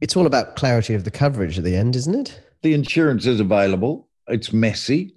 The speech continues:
Speaker 2: obviously. There's no, there's no standards or anything that we <laughs> can follow. But look, the insurers will at least decontaminate a rental property. But as John says, exactly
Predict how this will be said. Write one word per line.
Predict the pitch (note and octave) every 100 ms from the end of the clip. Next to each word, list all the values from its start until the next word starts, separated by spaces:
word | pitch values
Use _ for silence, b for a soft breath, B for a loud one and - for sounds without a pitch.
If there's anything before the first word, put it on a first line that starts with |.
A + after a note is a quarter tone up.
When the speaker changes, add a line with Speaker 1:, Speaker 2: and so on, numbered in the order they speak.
| -
Speaker 2:
obviously. | G2 F2+ G#2 F#2+ F2+ A2 C#3+ D#3 - -
There's | G2+ F2
no, | G#2 G2 F#2+ F#2 - -
there's | F2 D#2+
no | G2+ F#2
standards | E2+ - G#2+ A2+ B2+ G2 D2
or | F#2+
anything | F#2 F#2 D2 F#2+
that | F2 A1+
we | F#2+
<laughs> | F#2 - -
can | C3
follow. | - - A2+ A#2+ G#2+ E2
But | E2+ G#2 G2 - B B B -
look, | D3+ C3+ A2+
the | B2 A#2 - - - -
insurers | B2+ A2+ D#3 C3 F#2+
will | A#2 A2+
at | F2+
least | G#2 G#2 - F2
decontaminate | A2+ A2+ G#2 F#2 G#2+ G#2 G2 F2 E2
a | D#2+
rental | D#2+ F2+ F2+ D#2+
property. | C#2+ G2+ F2+ D#2 C#2+
But | D#2+ F#2+ D#2 E2+
as | E2+ D2
John | - F#2 D#2+ D2
says, | - F#2+ D#2+ D2+ - - _ _ -
exactly | E2 G#2+ F2+ - E2+